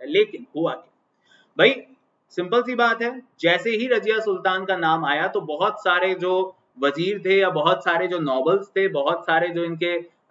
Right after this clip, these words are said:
aristocrates थे, उन्होंने क्या कहा? उन्होंने कहा कि नहीं भाई, हम एक महिला के अंदर शासन नहीं कर सकते। और इसी चीज का फायदा उठाया शाह तुर्कान।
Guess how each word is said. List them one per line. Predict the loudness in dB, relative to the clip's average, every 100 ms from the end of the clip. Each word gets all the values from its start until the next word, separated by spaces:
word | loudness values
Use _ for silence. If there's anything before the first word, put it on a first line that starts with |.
| 0
aristocrates | 0 0 -2 -2 0 0 -2
थे, | 0 0
उन्होंने | 0 -6 -6
क्या | -4 0 0
कहा? | 0 0
उन्होंने | 0 -2 -8 -8 -2
कहा | 0 0
कि | 0
नहीं | -4 -4
भाई, | -8 -12 _ _ _ _ 2
हम | 2 4 6
एक | 6 6
महिला | 0 2 4 4 2
के | 0
अंदर | -2 -4 0 -2
शासन | 2 0 0 -4 -4
नहीं | -6 -6
कर | -8
सकते। | -8 -12 _ -12 -12 -4
और | -2
इसी | -2 -4 -8
चीज | -6 -6
का | 2 2
फायदा | 4 2 2 0
उठाया | 0 0 0 0 -2
शाह | -2 0 2 0
तुर्कान। | 0 -8 -6 -8 -8